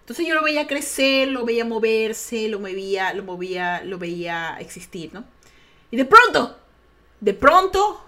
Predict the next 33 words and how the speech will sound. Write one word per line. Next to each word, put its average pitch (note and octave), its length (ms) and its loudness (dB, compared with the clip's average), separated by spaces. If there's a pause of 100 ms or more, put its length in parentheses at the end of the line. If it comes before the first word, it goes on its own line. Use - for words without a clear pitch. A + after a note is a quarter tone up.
(100)
pasan A#3 320 -2
dos A#3 140 -2
semanas A#3 520 -8 (1600)
y B3+ 80 -2
los C4 120 4
gusanitos C4+ 760 -6 (360)
se - 440 -8
hacían C#4+ 380 -2 (360)
grises. A3+ 840 -2
Así - 220 2
me F#4 60 2
acuerdo, A3 220 0
porque G#3 140 -2
eran C4+ 100 -2
medios A#3 280 0
verdecitos, E3 420 -10
se - 60 -16
hacían C4+ 220 -6
grises. F3+ 560 -6 (880)
Y B3+ 100 -4
yo G3+ 120 -6
así, G#3+ 200 -8
"Dios F3 260 -12
mío, F3 200 -12
no F3+ 80 -18
están G#3 260 -10
muriendo F#3+ 380 -8
de E3 100 -4
nuevo, F#3+ 360 -8
no, C4+ 260 -14
esto C4+ 220 -8
es C4+ 60 0
muerte". G#3+ 600 -6